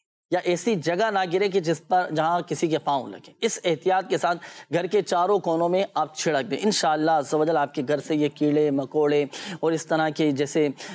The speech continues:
اے، چھپکلیاں آ جاتی ہیں، موذی جانور آ جاتے ہیں، کیڑے مکوڑے آ جاتے ہیں، انشاءاللہ عز و جل اس سے خلاصی حاصل ہوگی۔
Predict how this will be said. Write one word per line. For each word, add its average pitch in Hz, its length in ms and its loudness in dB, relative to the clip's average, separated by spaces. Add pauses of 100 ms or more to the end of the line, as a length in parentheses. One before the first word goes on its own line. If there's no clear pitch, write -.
اے، 156 160 0
چھپکلیاں 165 560 -2
آ 147 100 2
جاتی 151 360 0
ہیں، 147 120 4
موذی 151 340 2
جانور 151 440 0
آ 143 100 2
جاتے 143 300 -2
ہیں، 147 140 2
کیڑے 156 280 0
مکوڑے 151 400 2
آ 139 100 2
جاتے 143 280 -2
ہیں، 151 140 -2
انشاءاللہ 143 500 0
عز 135 180 0
و 131 80 0
جل 131 140 2
اس 120 60 -6
سے 139 160 -2 (400)
خلاصی 151 340 0
حاصل 151 340 0
ہوگی۔ 160 340 0